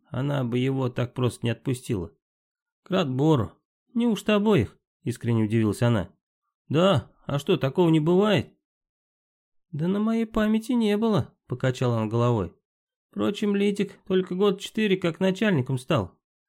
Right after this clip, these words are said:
А он тот еще тип, вроде улыбается постоянно, но всегда о себе на уме». «А что о Радборе можете рассказать?» с интересом спросил я.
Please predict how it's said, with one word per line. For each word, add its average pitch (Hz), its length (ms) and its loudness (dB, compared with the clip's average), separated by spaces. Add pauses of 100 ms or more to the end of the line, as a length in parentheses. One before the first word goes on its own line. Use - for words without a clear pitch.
(320)
А 254 120 -4
он 185 240 0
тот 190 260 0
еще - 220 -2
тип, 117 340 -4 (200)
вроде 185 360 2
улыбается 185 600 2
постоянно, 139 600 -2 (640)
но 165 320 -2
всегда 165 600 -2
о 160 80 0
себе 151 300 -2
на 147 180 0
уме». 139 380 -2 (460)
«А 120 200 -4
что 196 240 0
о 175 60 4
Радборе 147 440 2
можете 156 320 0
рассказать?» 151 640 -2
с - 140 -10
интересом 110 420 -4
спросил 101 440 -4
я. 98 260 -8